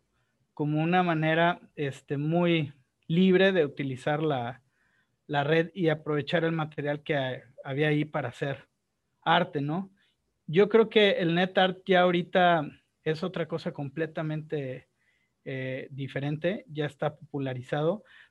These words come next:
pero hay, eh, autores, este, pues, súper, súper interesantes, que son los que, eh, han sido gran influencia para mí, que utilizan la, la fotografía y los materiales que, mismos de las redes,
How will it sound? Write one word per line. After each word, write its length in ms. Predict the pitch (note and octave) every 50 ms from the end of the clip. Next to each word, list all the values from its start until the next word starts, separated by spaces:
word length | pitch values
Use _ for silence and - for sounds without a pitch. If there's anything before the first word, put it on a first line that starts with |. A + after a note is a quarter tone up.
| _ _
pero 220 | - E3 D#3+ E3
hay, 420 | E3+ F3+ F#3+ F#3+ G3+ F#3+ F#3+ - - _ _ _ _ _ _ _ - - _
eh, 220 | F3+ D#3 D3+ D3+
autores, 840 | D3+ D3+ D3+ D3 D3+ - F#3+ F3+ F#3 F3+ F3+ F#3 F#3+ - - - - _ _ _ _ _ G4+ C#4+
este, 340 | F#3+ D3 B2+ - _ D3+ C3+
pues, 360 | - - D3 - - - _ _
súper, 500 | - - - A3 G3+ G3+ - A3 G3+ F#3
súper 360 | - - F#3+ F3+ - G3 F#3+
interesantes, 800 | F#3 E3+ - D3+ C#3 B2+ - E3 D#3+ D3+ D#3 F3+ G3 A3 - _ _ _ - _ _ _ _ _ _
que 120 | - D3
son 220 | - - E3+ F3
los 140 | F3+ F3+ F3+
que, 360 | - - D#3+ D3 C#3+ D3 - - _ _ _ _ _ _ _ _ _ _ - - -
eh, 120 | E3+ D3+
han 220 | D3+ D#3+ E3+ E3
sido 280 | - - G3 F3 F3 E3+
gran 220 | D#3 D#3+ E3 E3+
influencia 400 | F3 F3+ D#3+ F#3+ F3 E3+ F#3 F#3
para 160 | - F3+ F3 F3
mí, 220 | F3+ F#3 F#3 F#3 - - - - - _ _
que 80 | -
utilizan 760 | F#3+ F#3+ F#3+ G3 G3 G3+ A3 G#3 - G#3+ G#3+ A3+ A#3 - - - _ _ _ _ _ _
la, 640 | - F3 D#3+ D#3+ D#3+ D#3 D#3 D#3+ D#3+ D#3 D#3 E3 E3 -
la 160 | - E3+ D#3+ D#3+
fotografía 800 | - F3+ D#3 - F3 E3+ E3+ E3 - - A3 G#3+ G#3 G#3+ G#3 G#3
y 80 | G#3
los 180 | F#3+ E3+ E3 D3
materiales 680 | E3 E3+ D#3 - E3+ E3 E3+ F3+ F3+ F#3+ G3+ G3 G3
que, 440 | - _ - E3 D#3+ D3 C#3 - - -
mismos 480 | - A3+ F#3+ F3+ F#3 F#3+ F#3+ A3 G#3 -
de 100 | F#3+ D#3
las 160 | D3 C#3+ C#3
redes, 420 | D3 D#3 D3+ D#3 F3 G3 F#3+ -